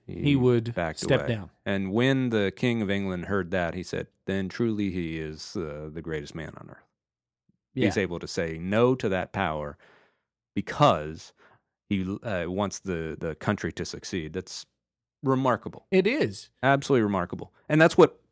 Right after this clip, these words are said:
Speaker 2: uh, it's a great example. It's interesting. This is, this is a nice little metaphor for our parenting thing here.
Speaker 1: Mm-hmm.
Speaker 2: Because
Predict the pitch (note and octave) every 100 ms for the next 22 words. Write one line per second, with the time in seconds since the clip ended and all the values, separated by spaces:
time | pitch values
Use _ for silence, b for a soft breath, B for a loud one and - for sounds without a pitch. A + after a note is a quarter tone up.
0 | _ A2+ - C3 A#2 A2 C3 E3+ A2+ G#2
1 | F2 D3+ A3 A#3 G2 F#2 - C#3 - -
2 | - C3+ C#3 C#3 C#3 C3 B2 C3+ - C#2+
3 | - E2 E2 D2 A#2 A2 E2+ E2 E2+ D3+
4 | D3 A3+ - - C#3 C3+ B2